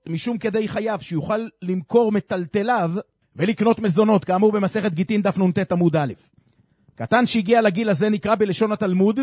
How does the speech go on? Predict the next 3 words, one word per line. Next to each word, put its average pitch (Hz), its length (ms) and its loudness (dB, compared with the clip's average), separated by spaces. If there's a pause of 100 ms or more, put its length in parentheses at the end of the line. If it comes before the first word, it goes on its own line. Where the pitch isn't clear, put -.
(760)
הגיע 202 540 0 (140)
לעונת 196 720 -2
הפעוטות. 202 720 0